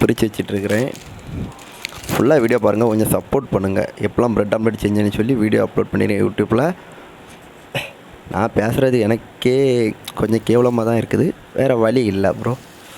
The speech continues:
பிடிச்சிருந்தா லைக், கமெண்ட், சப்ஸ்கிரைப் பண்ணுங்க, சப்போர்ட் பண்ணுங்க. அடுத்து வந்து பிரெட்டை வந்து திருப்பி வச்சு எடு-, இது தோசைக்கல்ல போட்டு திருப்பி திருப்பி போடுவாங்க. நானே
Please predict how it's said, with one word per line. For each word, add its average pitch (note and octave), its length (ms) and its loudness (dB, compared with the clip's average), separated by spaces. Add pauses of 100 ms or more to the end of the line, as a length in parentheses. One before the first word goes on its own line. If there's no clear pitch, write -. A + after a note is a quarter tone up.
(280)
பிடிச்சிருந்தா B2 420 0
லைக், A#2 180 2
கமெண்ட், B2 280 0
சப்ஸ்கிரைப் G#2 320 0
பண்ணுங்க, G#2+ 260 0
சப்போர்ட் B2 320 -4
பண்ணுங்க. - 240 -2 (1400)
அடுத்து A#2 240 2 (160)
வந்து A2+ 260 2 (300)
பிரெட்டை A#2+ 360 0
வந்து A#2 160 0 (120)
திருப்பி A#2+ 280 0
வச்சு G#2 220 -2
எடு-, G2+ 160 -2 (220)
இது G#2+ 120 -2 (380)
தோசைக்கல்ல A#2+ 380 2
போட்டு A#2+ 180 -6
திருப்பி A#2 200 -4
திருப்பி A2 240 -2
போடுவாங்க. G2 320 2 (880)
நானே A#2 200 2